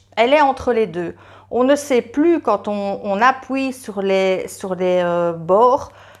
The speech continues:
elle ne se déforme plus. Donc là, on est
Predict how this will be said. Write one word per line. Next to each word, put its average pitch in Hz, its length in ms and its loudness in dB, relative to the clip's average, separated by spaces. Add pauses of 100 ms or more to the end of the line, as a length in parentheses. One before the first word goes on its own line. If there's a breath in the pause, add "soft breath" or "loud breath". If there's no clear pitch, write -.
(140 loud breath)
elle 214 180 0
ne 220 80 0
se 196 80 -6
déforme 196 480 0 (220)
plus. 208 360 -4 (480)
Donc 185 240 -4
là, 262 320 4
on 202 180 -4
est 214 220 -2